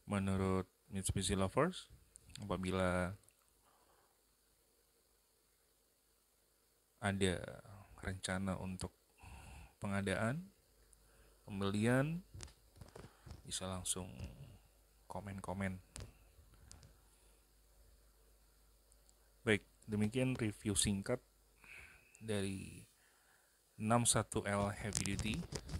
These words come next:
Fuso Fighter. Jangan lupa like, subscribe,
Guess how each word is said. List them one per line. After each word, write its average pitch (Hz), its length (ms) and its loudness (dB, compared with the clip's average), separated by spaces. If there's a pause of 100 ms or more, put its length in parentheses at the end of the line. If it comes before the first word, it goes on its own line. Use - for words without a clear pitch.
(1500)
Fuso 101 320 0
Fighter. 104 400 2 (1400)
Jangan 107 360 6
lupa 113 480 4 (120)
like, 110 280 -2 (1400)
subscribe, - 640 4